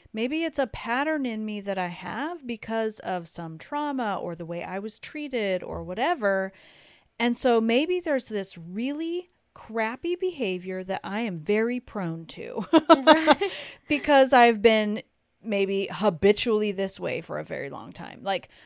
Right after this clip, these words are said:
Speaker 1: for me, criticism is, it's hard for me to step out of criticism. I can be so freaking critical
Speaker 2: Hmm.
Speaker 1: because I felt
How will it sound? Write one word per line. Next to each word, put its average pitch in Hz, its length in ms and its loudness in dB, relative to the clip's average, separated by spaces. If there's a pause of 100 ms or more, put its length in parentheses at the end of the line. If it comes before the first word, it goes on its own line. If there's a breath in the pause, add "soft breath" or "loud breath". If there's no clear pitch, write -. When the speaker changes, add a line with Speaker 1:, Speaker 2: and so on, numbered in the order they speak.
Speaker 1:
for 220 200 -2
me, 233 360 -2
criticism - 960 -8
is, 208 300 -4
it's 254 200 -4
hard 269 540 -10
for 196 160 -8
me 175 260 -8
to 190 160 -10
step 175 300 -10
out 165 120 -8
of 208 80 -14
criticism. 320 680 -12
I - 100 -16
can 330 160 -12
be 330 100 -8
so 262 380 -12
freaking 277 420 -10
critical - 600 -14 (380 soft breath)
Speaker 2:
Hmm. 247 280 -10 (680)
Speaker 1:
because - 340 -6
I 269 120 0
felt 285 420 -2